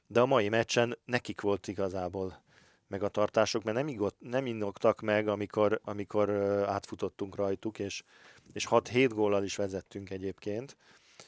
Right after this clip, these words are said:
és, és még mikor elkezdtek visszajönni, akkor is belehibáztak, és jó pár támadásuk elment, ugye, mikor kettő, három, négy gól volt a különbség,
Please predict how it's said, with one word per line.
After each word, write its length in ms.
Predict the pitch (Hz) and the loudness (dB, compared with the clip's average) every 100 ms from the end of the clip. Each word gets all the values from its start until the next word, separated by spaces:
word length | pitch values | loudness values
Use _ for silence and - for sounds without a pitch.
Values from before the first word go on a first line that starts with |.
| _ _ | _ _
és, 340 | 98 92 - _ | -6 -4 -6 _
és 200 | 98 - | -4 -2
még 180 | 107 | -4
mikor 300 | 101 101 107 - | -4 4 4 4
elkezdtek 520 | 120 123 117 - 107 | -2 4 4 4 2
visszajönni, 500 | 120 - 117 110 110 | 2 4 6 6 4
akkor 320 | - 139 - 117 | -2 -4 0 0
is 100 | 101 | 4
belehibáztak, 920 | 104 101 92 95 98 95 - 104 - | 4 4 -2 -2 -2 -2 -2 -2 0
és 240 | 101 - - - | -6 -6 -14 -6
jó 200 | 117 131 | 0 2
pár 220 | - 104 | 4 4
támadásuk 680 | - 110 107 104 101 - 98 | 4 2 2 0 -2 -4 -2
elment, 460 | 107 107 104 101 101 | 0 0 -2 -4 -2
ugye, 220 | 101 98 - - - _ - | -2 -2 -8 -20 -20 _ -14
mikor 160 | - | -6
kettő, 340 | - 123 - 110 | 2 2 4 2
három, 400 | 113 113 110 110 | 4 4 4 0
négy 300 | 117 117 107 | 0 0 2
gól 220 | 110 110 | 4 4
volt 200 | 104 - | 2 -2
a 60 | 101 | -2
különbség, 680 | 110 107 104 - 110 117 | 0 0 -2 -2 0 -2